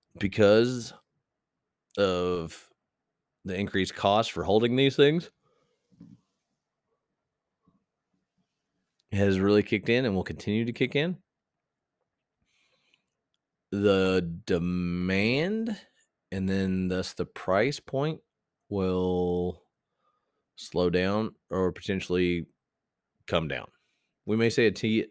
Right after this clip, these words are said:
ten plus percent pullback in non-, let's, let's use multifamily s-, s-, speak, non-core assets.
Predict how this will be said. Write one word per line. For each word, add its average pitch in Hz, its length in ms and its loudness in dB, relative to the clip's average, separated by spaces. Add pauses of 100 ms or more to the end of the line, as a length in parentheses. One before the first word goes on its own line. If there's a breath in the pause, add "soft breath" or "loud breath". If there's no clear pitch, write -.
ten 107 200 -2
plus 101 200 0
percent 92 380 -6 (180)
pullback 85 500 -2 (680 soft breath)
in 87 800 -2
non-, 98 920 -2 (1500 loud breath)
let's, - 160 -10 (100)
let's - 180 -4
use 82 360 -4 (540 soft breath)
multifamily 73 440 -2
s-, - 160 -14 (180)
s-, - 140 -16 (220)
speak, - 400 -12 (320 loud breath)
non-core 98 920 2
assets. - 640 -8